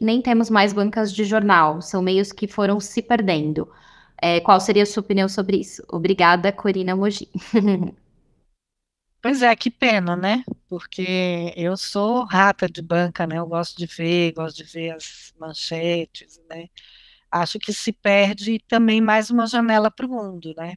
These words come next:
Speaker 2: Porque eu lembro bem que, que tinha o marido da, da faxineira da minha casa, que ele falava assim,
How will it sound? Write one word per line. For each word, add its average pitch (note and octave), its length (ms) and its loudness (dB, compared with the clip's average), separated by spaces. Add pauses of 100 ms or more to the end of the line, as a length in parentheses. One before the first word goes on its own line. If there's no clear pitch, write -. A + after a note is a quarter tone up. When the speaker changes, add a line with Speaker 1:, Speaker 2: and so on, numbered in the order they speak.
(100)
Speaker 2:
Porque F3 600 -12
eu F3 120 -8
lembro F#3 500 0
bem G3 320 0 (580)
que, F3 960 -2
que F3+ 120 -6
tinha G3+ 160 -6
o G3+ 40 -2
marido G3 760 4 (160)
da, F#3 360 0
da F#3 140 -4
faxineira F#3+ 560 -2
da F3+ 160 -2
minha F3 200 -6
casa, G#3 480 2
que - 120 -6
ele A3 120 0
falava B3 320 4
assim, G#3 360 -6